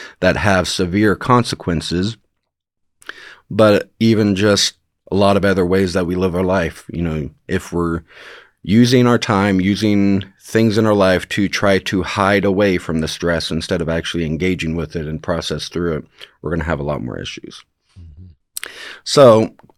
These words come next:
Speaker 1: maladaptive coping, uh, processes also negatively affect your outcome. Even if you have, you're working with a therapist or professional, you're less likely to think that anything's gonna change, because it kind of puts you in a victim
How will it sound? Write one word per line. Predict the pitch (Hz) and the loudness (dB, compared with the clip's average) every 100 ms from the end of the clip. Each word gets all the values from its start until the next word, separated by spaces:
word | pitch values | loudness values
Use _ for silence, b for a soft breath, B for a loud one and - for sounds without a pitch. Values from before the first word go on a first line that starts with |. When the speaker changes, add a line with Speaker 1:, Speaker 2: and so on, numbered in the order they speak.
| - | 0
Speaker 1:
maladaptive | 113 127 127 120 113 117 - | 4 6 8 6 6 2 2
coping, | 139 127 107 101 98 95 95 - - | 2 4 4 4 4 2 -2 -6 -4
uh, | 95 90 | 0 0
processes | 87 110 101 - 98 - 98 95 - | 0 2 2 2 -4 -2 -4 -6 -4
also | 107 117 - 107 | 2 2 4 2
negatively | 92 98 107 107 101 95 | 2 2 2 0 2 0
affect | - 95 - | 2 0 0
your | 85 | 0
outcome. | 117 131 - 85 87 117 - B B B - | 2 2 0 0 0 0 -4 B B B 2
Even | 131 143 123 | 4 6 4
if | 123 - | 4 2
you | 110 | 0
have, | 107 107 104 95 - - _ - | 2 2 2 -2 -8 -20 _ -8
you're | 92 98 98 | -4 0 0
working | 90 107 107 107 | 2 2 2 0
with | 101 | 0
a | 87 | -2
therapist | - 101 90 - 80 - | 2 2 2 2 -4 -2
or | 80 | -4
professional, | 85 110 101 - 85 | -2 0 0 0 -2
you're | 80 85 | -2 0
less | 107 - | 0 0
likely | 110 110 107 | 0 0 0
to | 95 | -2
think | - 110 98 | 0 0 0
that | 87 | -2
anything's | 95 87 92 87 | 0 0 -2 -2
gonna | 90 76 | -2 -2
change, | - 131 107 95 - B B B B | 0 2 2 0 -4 B B B B
because | 95 - 110 104 95 | -4 0 2 2 2
it | 92 - | -2 -2
kind | 120 123 | 0 2
of | 92 - | 0 -2
puts | 131 127 | -2 -2
you | 98 95 | -2 0
in | 87 | 0
a | 85 | -2
victim | 76 101 - 95 92 90 90 | 0 -2 -2 -2 -2 -2 -6